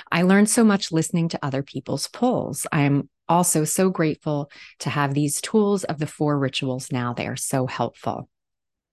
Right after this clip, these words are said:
They said, "I would recommend this class to anyone who wants to learn more about how to ask better questions in both tarot and life, maybe especially in life. Anyone who wants to learn more about anything,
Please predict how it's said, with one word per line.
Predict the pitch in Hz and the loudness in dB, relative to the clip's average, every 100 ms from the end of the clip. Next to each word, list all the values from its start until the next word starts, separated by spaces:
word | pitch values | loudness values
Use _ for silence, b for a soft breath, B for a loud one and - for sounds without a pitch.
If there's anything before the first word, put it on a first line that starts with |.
| _ _ _ _ - - B B B B - | _ _ _ _ -20 -20 B B B B 0
They | 156 | 2
said, | - 165 - | 2 2 2
"I | 160 | 2
would | 151 | 2
recommend | 147 175 233 226 208 | 4 2 4 6 6
this | 208 - | 2 -2
class | 165 139 135 - | -2 0 -2 -6
to | - | -2
anyone | 165 208 135 127 | 2 2 2 -2
who | - 151 | -4 -4
wants | 135 139 | -4 -4
to | 151 | -2
learn | 135 131 135 | -2 -2 -2
more | 143 185 | 0 0
about | 180 123 120 123 _ b b b | 0 -2 -4 -6 _ b b b
how | 139 147 | 0 0
to | 190 | 0
ask | 139 143 - | -2 -4 -4
better | 127 123 | -4 -4
questions | - - 311 - - 135 - | -2 -2 -2 -4 -8 -10 -8
in | 170 | -4
both | 143 135 - | -2 -4 -6
tarot | - 117 117 127 131 - | -6 -4 -2 -2 -2 0
and | 165 175 | 2 2
life, | 254 - - - - | 2 0 -4 -16 -12
maybe | 156 131 143 - | -6 -4 -4 -4
especially | - - 285 - 127 120 | -2 0 0 0 -2 -2
in | 120 123 | -2 -4
life. | - - - - - _ _ _ _ - B B B B B | -6 -8 -12 -20 -20 _ _ _ _ -20 B B B B B
Anyone | 151 156 156 170 | 0 4 4 4
who | 151 | 4
wants | 170 170 - | 4 2 0
to | 170 | 0
learn | 170 170 | 2 2
more | 170 175 | 2 0
about | 180 190 190 | 0 -2 -2
anything, | 254 262 220 - 123 131 | 2 4 2 -2 -8 -8